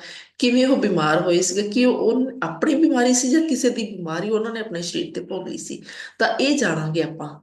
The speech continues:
ਮੇਰੇ ਸਾਥੀਓ, ਅਗਲੇ ਅਧਿਆਇ ਦੇ ਵਿੱਚ ਬਣੇ ਰਹਿਣਾ।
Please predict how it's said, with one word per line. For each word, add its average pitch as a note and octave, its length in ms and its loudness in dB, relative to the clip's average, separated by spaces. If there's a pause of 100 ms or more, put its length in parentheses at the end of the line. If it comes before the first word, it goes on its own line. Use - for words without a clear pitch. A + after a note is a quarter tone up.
ਮੇਰੇ E3 140 0
ਸਾਥੀਓ, D3+ 540 -4 (480)
ਅਗਲੇ G#3 320 2
ਅਧਿਆਇ F3 320 0
ਦੇ D3+ 140 -2
ਵਿੱਚ - 280 -10
ਬਣੇ C#3+ 200 -6
ਰਹਿਣਾ। D#3 320 -10